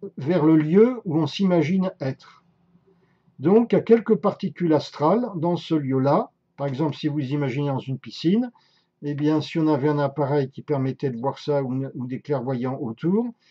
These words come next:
il verrait par exemple qu'il y a dix pour cent de vos particules astrales dans la piscine et que dans votre corps physique, il reste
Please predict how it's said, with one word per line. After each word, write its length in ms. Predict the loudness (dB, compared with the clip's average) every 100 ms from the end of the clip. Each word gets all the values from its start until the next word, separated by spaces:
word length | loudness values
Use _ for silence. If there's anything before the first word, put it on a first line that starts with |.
| _ _ -8
il 80 |
verrait 280 | -2 0 0
par 140 | 0 -2
exemple 300 | -2 -2 -2
qu'il 100 | -2
y 20 |
a 40 |
dix 140 | -2 -4
pour 200 | -6 -4
cent 240 | -2 0
de 60 | 0
vos 100 | -2
particules 580 | -2 -4 -8 -4 0
astrales 540 | 0 0 -4 2 2 0 -8
dans 180 | -6 -2
la 120 | -2
piscine 580 | -4 -8 0 2 4 0 -6 _ _ _ _ -4
et 100 | -2
que 60 | 0
dans 200 | 2 2
votre 440 | 2 -2 -4 -8
corps 280 | 4 6 4
physique, 680 | 2 -2 2 2 0 -8 _ _ -12
il 100 | -6
reste 480 | 2 4 4 0 -2